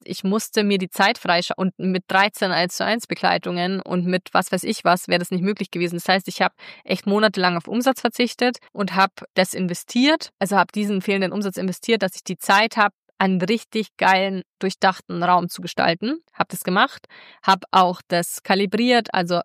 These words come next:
bin in Interviews gegangen, hab die, hab zugehört, was die Menschen mir erzählt haben, hab ihnen mein Konzept vorgestellt, hab wieder das so ein bisschen verändert und so weiter. Ich, ähm, hab das Messaging dafür ausgearbeitet und bin dann echt,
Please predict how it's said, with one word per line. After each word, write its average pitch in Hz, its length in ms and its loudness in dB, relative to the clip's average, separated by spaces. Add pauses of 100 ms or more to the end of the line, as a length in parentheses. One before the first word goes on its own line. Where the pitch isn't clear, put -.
bin 196 140 0
in 196 80 0
Interviews 208 480 0
gegangen, 190 500 0
hab 185 240 -2
die, 175 340 -2 (160)
hab 180 200 -2 (140)
zugehört, 190 560 2
was 180 160 -2
die 185 100 -4
Menschen 185 340 -4
mir 196 140 -2
erzählt 233 400 2
haben, 190 320 4 (240)
hab - 180 0
ihnen 196 140 0
mein 190 160 2
Konzept 208 380 0
vorgestellt, 190 680 0
hab 180 180 -2
wieder 185 480 2
das 190 200 -2
so 190 60 -2
ein 180 60 2
bisschen 180 240 -2
verändert 196 460 0
und 180 140 -2
so 185 80 -8
weiter. 185 400 2 (720)
Ich, - 400 0
ähm, 180 360 2
hab 185 120 -2
das 196 120 -6
Messaging 226 480 0
dafür 196 320 2
ausgearbeitet - 760 0
und 180 120 -4
bin 185 160 0
dann 170 280 0 (120)
echt, - 420 -4